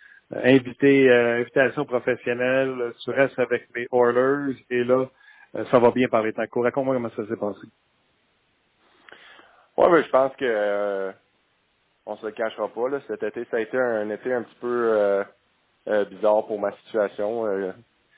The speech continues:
Speaker 2: évidemment, avec, euh, qu'est-ce qui s'est passé l'année passée avec Washington, euh, euh, j'espérais peut-être avoir quelque chose de plus concret cet été. Ça s'est pas passé de la façon que je voulais, mais, euh, j'ai attendu jusqu'à la fin de,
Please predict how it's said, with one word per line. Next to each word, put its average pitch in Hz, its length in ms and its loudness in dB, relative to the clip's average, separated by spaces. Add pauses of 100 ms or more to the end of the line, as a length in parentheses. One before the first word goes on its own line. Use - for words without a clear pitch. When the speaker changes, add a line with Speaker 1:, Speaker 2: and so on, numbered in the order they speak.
(300)
Speaker 2:
évidemment, 104 500 4
avec, 107 260 2
euh, 104 80 -2
qu'est-ce 107 200 -6
qui - 140 -20
s'est 107 100 -2
passé 101 280 2
l'année 110 220 -2
passée 98 320 -2
avec 101 240 0
Washington, 98 640 -2
euh, 95 220 0 (680)
euh, 95 120 0
j'espérais 101 460 4
peut-être 104 440 2
avoir 101 320 4
quelque 104 280 -2
chose 110 280 0
de 104 80 0
plus 101 240 -8
concret 101 480 -2
cet 107 140 -4
été. 98 340 -4
Ça 110 160 0
s'est 98 80 -2
pas 104 180 4
passé 101 420 4
de 104 200 2 (380)
la 104 140 4
façon 107 320 2
que 104 160 -8
je 98 80 -18
voulais, 104 320 0
mais, 95 220 -6 (540)
euh, 98 460 0
j'ai 110 80 0
attendu 107 480 -2
jusqu'à 113 300 -2
la 104 140 4
fin 113 380 -2
de, 104 320 -2